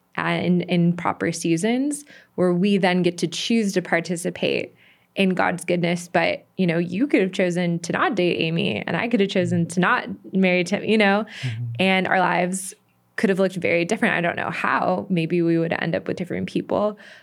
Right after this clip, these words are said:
Speaker 1: But the reality is, like you're saying, like, part of it, of, like, a good story, which I think we all crave. We're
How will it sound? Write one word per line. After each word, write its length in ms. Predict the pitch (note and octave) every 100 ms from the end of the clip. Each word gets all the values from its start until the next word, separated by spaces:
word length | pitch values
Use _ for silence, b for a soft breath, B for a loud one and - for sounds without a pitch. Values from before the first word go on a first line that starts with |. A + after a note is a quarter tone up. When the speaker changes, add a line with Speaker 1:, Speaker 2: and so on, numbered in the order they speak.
| B _ _
Speaker 1:
But 140 | G#3 F3+
the 80 |
reality 540 | F3+ F#3 F3+ F3+ E3+ E3 -
is, 400 | F3+ F3+ E3+ E3+
like 220 | D#3+ -
you're 160 | - E3+
saying, 420 | - E3+ F3 E3
like, 340 | D#3 F3 - _ -
part 320 | - G3+ G3
of 80 | F3
it, 320 | E3+ E3 - _
of, 100 | F3
like, 160 | E3+ E3
a 80 | E3+
good 340 | E3+ D#3+ D#3
story, 720 | - - - F#3 E3+ D#3 D#3 D#3+
which 180 | D#3
I 80 | D#3+
think 220 | E3 D#3
we 100 | E3
all 220 | D#3 E3 D#3+
crave. 580 | - - E3 D#3+ E3
We're 280 | E3 D3 D3+